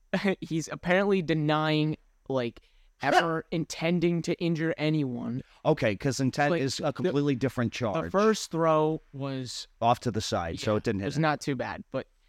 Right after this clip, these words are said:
Speaker 2: Man.
Speaker 1: I mean, you're hucking a microphone down into a crowd of people.
Speaker 2: This was straight ahead.
Speaker 1: Overhand.
Speaker 2: Yep.
Speaker 1: Like, it's obviously gonna do some damage.
Speaker 2: Okay, so I don't think any charges have been filed against him yet.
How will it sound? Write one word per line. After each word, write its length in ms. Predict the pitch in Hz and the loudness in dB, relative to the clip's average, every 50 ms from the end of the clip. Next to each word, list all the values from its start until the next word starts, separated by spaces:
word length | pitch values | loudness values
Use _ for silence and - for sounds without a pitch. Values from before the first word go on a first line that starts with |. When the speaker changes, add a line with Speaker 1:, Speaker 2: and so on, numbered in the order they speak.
| _ - | _ -18
Speaker 2:
Man. 100 | - 147 - | -14 -6 0
Speaker 1:
I 60 | 185 | 2
mean, 200 | 202 208 196 180 - | 2 2 2 0 -2
you're 180 | 147 156 165 156 | 0 0 0 0
hucking 460 | - - - 208 - - 220 214 190 | 0 -2 -2 -2 0 2 2 2 2
a 40 | 147 | 2
microphone 600 | 147 151 156 - 143 - - 135 120 123 123 - | 0 0 0 -2 -4 -4 -2 -2 -2 -2 -4 -2
down 320 | - 143 139 147 156 156 151 | 0 0 2 2 0 0 0
into 360 | - 143 147 147 - 151 135 | 0 -2 -2 -2 -2 -2 -4
a 40 | 127 | -4
crowd 280 | - - 139 127 127 - | -2 -2 0 0 0 -2
of 100 | - - - | -6 -10 -8
people. 440 | - 131 - - 110 110 107 117 _ _ _ - | -8 -6 -6 -6 -8 -8 -8 -10 _ _ _ -4
Speaker 2:
This 180 | - 127 120 - | -2 -2 -2 0
was 140 | 123 117 - | -2 -2 -2
straight 320 | - - - 117 113 104 92 | -2 -4 0 0 0 2 0
ahead. 320 | 87 85 92 92 87 82 151 | 0 0 0 -2 -2 0 2
Speaker 1:
Overhand. 880 | 196 185 185 175 165 175 160 143 - 131 127 117 117 113 113 117 - _ _ _ - | 2 4 4 4 2 0 0 0 -2 -4 -4 -4 -4 -4 -4 -6 -8 _ _ _ -6
Speaker 2:
Yep. 220 | 95 104 101 - - | -2 -2 -2 -2 -2
Speaker 1:
Like, 140 | - 143 127 _ - _ _ _ _ _ _ _ - - - | -4 -4 -6 _ -16 _ _ _ _ _ _ _ -16 -10 -4
it's 220 | - 147 - - - - | -4 -4 -4 -6 -6 -2
obviously 600 | - 160 175 185 190 185 175 151 - - 147 139 127 | 2 2 4 4 4 4 2 2 0 0 -2 -2 0
gonna 220 | 120 131 123 120 | 0 0 0 0
do 180 | 117 120 127 120 | 0 0 -2 -2
some 180 | - - 117 | -2 -2 -2
damage. 600 | 113 120 120 117 113 107 107 110 113 117 - - _ _ _ _ _ _ - | -2 0 0 0 0 -2 -2 -4 -4 -6 -8 -10 _ _ _ _ _ _ 0
Speaker 2:
Okay, 240 | 151 135 - 127 117 | 0 0 2 2 0
so 160 | 107 - 139 | 2 4 4
I 80 | 131 139 | 4 4
don't 160 | 160 175 160 | 4 2 2
think 160 | 180 156 110 | 0 0 2
any 160 | 131 151 143 | 2 0 0
charges 380 | 127 - 135 127 127 117 107 104 | 0 0 0 0 0 0 -2 -4
have 80 | 104 87 | -2 -2
been 120 | 113 101 | -4 -4
filed 400 | - - 110 107 104 104 101 98 - - | -2 0 2 2 2 2 0 -4 -4 -6
against 360 | 113 95 104 104 101 - - - | -6 -2 -2 -2 -2 -2 -4 -4
him 200 | 98 95 95 - | -2 -4 -4 -4
yet. 300 | - 82 82 78 73 - | -4 -4 -4 -4 -6 -10